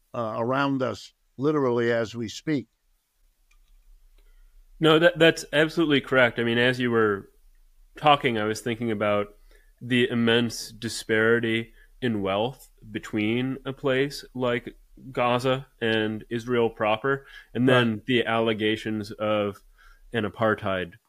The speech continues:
Speaker 2: uh, sort of state, both, both of which, uh, are not distinct from one another, but clearly have, or the applicate-, the Marxist framework clearly has applications to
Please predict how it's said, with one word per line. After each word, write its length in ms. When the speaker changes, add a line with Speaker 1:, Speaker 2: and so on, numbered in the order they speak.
Speaker 2:
uh, 240
sort 240
of 100
state, 440
both, 400
both 420
of 140
which, 580
uh, 340
are 160
not 400
distinct 400
from 220
one 140
another, 300
but 220
clearly 500
have, 600
or 160
the 180
applicate-, 600
the 60
Marxist 480
framework 500
clearly 400
has 260
applications 920
to 280